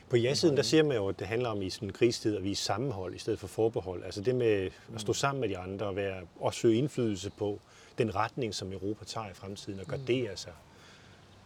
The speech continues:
Speaker 1: Altså, er der nogle af de argumenter, som, som du synes har en vis
Speaker 2: Ja, jeg synes bare, det er
Speaker 1: mening
Speaker 2: lidt
Speaker 1: bag
Speaker 2: mær-,
Speaker 1: sig?
Speaker 2: jeg synes, det er lidt mærkeligt, hvis vi skal indrette vores forsvars- og sikkerhedspolitik sådan på en mavefornemmelse, i en s-, i, i, altså på, hvad der lige er sket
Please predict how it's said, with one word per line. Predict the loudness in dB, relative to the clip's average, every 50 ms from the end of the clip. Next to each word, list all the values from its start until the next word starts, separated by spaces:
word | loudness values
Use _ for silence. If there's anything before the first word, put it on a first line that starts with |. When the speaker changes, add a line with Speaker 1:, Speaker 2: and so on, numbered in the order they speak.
| -20 -14 -10
Speaker 1:
Altså, | -8 -6 -4
er | -2 0
der | 2 4
nogle | 4 4 4
af | 6
de | 6 6
argumenter, | 6 6 4 2 2 2 0 -2 -6 -8
som, | -8 -6 -6 -6 -8 -8
som | -6 -6
du | -6 -6
synes | -6 -6 -6 -6 -6 -6 -10 -12 -14 -14 -14 -14 -16 -18 -20 -20 -16 -12
har | -8 -6 -4
en | -2 0
vis | 0 0 0 -2 -4 -4 -6 -8 -10 -12 -16 -18 -20 -18 -16
Speaker 2:
Ja, | -14 -12 -10 -8
jeg | -6 -2
synes | 0 0 0 2
bare, | 4 2 4 6
det | 6
er | 6
Speaker 1:
mening | 8 8
Speaker 2:
lidt | 6 6
Speaker 1:
bag | 6 6 6
Speaker 2:
mær-, | 4 4
Speaker 1:
sig? | 4 2 -4
Speaker 2:
jeg | -4 -2
synes, | -2 -2 0 2
det | 2 4
er |
lidt | 4 2 0 0
mærkeligt, | 0 0 0 0 0 -4 -4 -4
hvis | -4 -6 -6
vi | -6
skal | -6 -4 -2 -2
indrette | -2 -2 -2 0 0 0 0 0
vores | 0 0 0 0 0 0
forsvars- | 0 0 0 0 0 -4 -6 -6
og | -6
sikkerhedspolitik | -4 -2 0 0 0 -2 -2 -6 -8 -8 -6 -6 -8 -8 -4
sådan | 0 0 0 0 -2 -6
på | -4 -4 -4
en | -2 -2 -4
mavefornemmelse, | -2 -2 0 -2 -2 -2 -4 -2 -2 -2 -4 -6 -8 -8 -4 -4 -2 -2
i | -4 -4
en | -6 -8
s-, | -10 -12
i, | -10 -10 -10 -8 -8 -8 -8 -8 -8 -10
i, | -8 -8
altså | -8 -6 -2 -2 -4
på, | -2 -2 -4 -4
hvad | -2 -2 0
der | 0 0
lige | 0 0 -2 -4
er | -4
sket | -4 -4 -4 -4